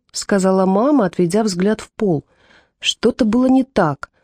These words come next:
Она растерянно посмотрела на своего Данилу, взяла его за руку и выдохнула, словно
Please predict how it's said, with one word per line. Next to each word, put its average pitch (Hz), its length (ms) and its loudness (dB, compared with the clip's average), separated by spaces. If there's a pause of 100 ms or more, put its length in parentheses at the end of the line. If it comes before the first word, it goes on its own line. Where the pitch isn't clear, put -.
(600)
Она 196 260 2
растерянно 233 560 0
посмотрела 196 680 0
на 196 100 2
своего 185 400 -2
Данилу, 196 580 2
взяла 190 400 0
его 185 180 0
за 175 320 0
руку 190 300 -6 (760)
и 208 120 0
выдохнула, 185 880 0
словно 247 640 -2